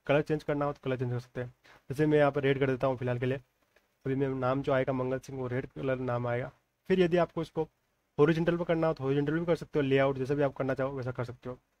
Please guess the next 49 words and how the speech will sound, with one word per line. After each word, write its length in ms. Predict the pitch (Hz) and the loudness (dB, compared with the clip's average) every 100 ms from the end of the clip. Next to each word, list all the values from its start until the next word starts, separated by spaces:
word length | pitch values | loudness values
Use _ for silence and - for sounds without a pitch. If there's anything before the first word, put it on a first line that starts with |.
| _ _ _ _ - | _ _ _ _ -6
तो 60 | |
अभी 160 | 135 147 | 0 2
अपन 260 | 147 - 139 | 0 0 2
लेआउट 320 | 135 139 139 | 4 2 2
चेंज 180 | 143 139 | -2 0
नहीं 160 | 143 | 0
करते 240 | 147 135 135 | -2 -2 -4
हैं, 100 | 151 _ _ - | -6 _ _ -10
जैसा 180 | 131 139 | -4 0
है 60 | |
वैसे 180 | 135 131 | 0 0
रहने 160 | 139 135 | -2 -2
देते 180 | 127 147 | -2 -6
हैं 80 | - - _ _ _ - | -8 -20 _ _ _ -4
और 200 | 139 - _ - | -4 -4 _ -2
अप्लाई 360 | 139 147 147 165 - | 0 2 2 2 -6
और 160 | 151 147 - | -8 -6 -6
ओके 220 | 156 - | -6 -4
कर 140 | 123 120 | -6 -6
देते 200 | 117 - | -10 -14
हैं। 80 | - _ _ _ _ _ _ _ _ _ _ - | -20 _ _ _ _ _ _ _ _ _ _ -16
तो 60 | |
क्लोज 260 | - 147 143 | -2 -2 0
कर 140 | 147 | -2
दिया 140 | 139 139 | 0 0
अपन 140 | 143 | 0
ने। 100 | 151 - | -4 -6
अब 140 | 147 143 | -6 -2
देख 140 | 143 | -2
सकते 180 | 139 147 | -2 -4
हो 40 | 135 | -4
आप 80 | _ _ - | _ _ -6
यहाँ 120 | 127 | -4
पर 120 | 127 | -2
नाम 240 | 123 123 123 | -2 0 0
आ 40 | |
गया 140 | 123 120 | -2 -4
मेरे 140 | 120 | -4
बैकग्राउंड 360 | 117 117 113 117 | -4 -4 -4 -4
में 100 | 120 _ _ - | -8 _ _ -10
मंगल 200 | 117 110 | -8 -8
सिंह। 180 | - - _ _ _ _ _ _ - | -12 -20 _ _ _ _ _ _ -4
अभी 160 | 147 170 | -2 2
जो 120 | 190 | 2
मैंने 160 | 190 180 | 4 4
नोट्स 220 | 156 - | 2 2
तैयार 220 | 165 147 | 2 2
किए 180 | - 143 | 2 2
हैं, 200 | 135 | 2